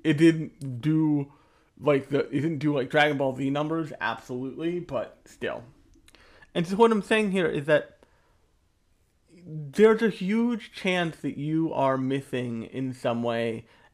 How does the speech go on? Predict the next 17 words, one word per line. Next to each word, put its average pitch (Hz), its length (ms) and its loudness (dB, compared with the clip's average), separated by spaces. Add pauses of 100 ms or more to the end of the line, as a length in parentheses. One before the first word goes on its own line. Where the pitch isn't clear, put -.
(100)
a, 127 580 0 (300)
like, 127 340 -4 (160)
great 165 380 2
stories 110 800 -4 (440)
in 131 640 -2 (1400)
manga 139 460 2
form, 92 560 -4
because 127 720 -2 (480)
the, 139 440 0 (200)
the 147 180 2
buy-in 156 580 4
is 127 160 -6
so 156 380 0
much 139 640 -2 (240)
higher 127 920 0 (1160)
that 147 220 2
the, 147 240 0